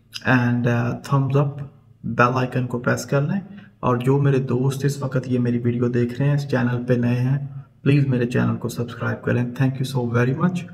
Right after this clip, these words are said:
तो चलें जी, हम अपने topic की तरफ चलते हैं। आपने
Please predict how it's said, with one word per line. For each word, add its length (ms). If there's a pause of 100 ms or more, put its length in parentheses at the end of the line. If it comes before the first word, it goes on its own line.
(460)
तो 100
चलें 340
जी, 80
हम 100
अपने 240
topic 320
की 80
तरफ 260
चलते 320
हैं। 380
आपने 760